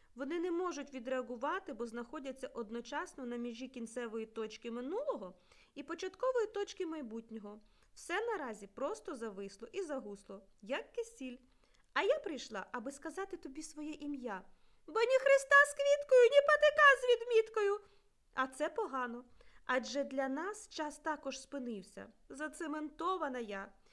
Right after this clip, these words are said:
Я вся в цементі». І з цими словами Ярчик надув губки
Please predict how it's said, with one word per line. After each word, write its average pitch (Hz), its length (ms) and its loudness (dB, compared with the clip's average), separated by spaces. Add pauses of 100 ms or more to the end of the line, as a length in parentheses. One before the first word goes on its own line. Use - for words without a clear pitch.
(200)
Я 302 200 2
вся 349 380 2
в 392 60 -2
цементі». 311 800 -4 (380)
І 254 100 -8
з - 80 -14
цими 262 260 -4
словами 269 480 -2
Ярчик 262 440 -6
надув 233 380 -8
губки 277 460 -8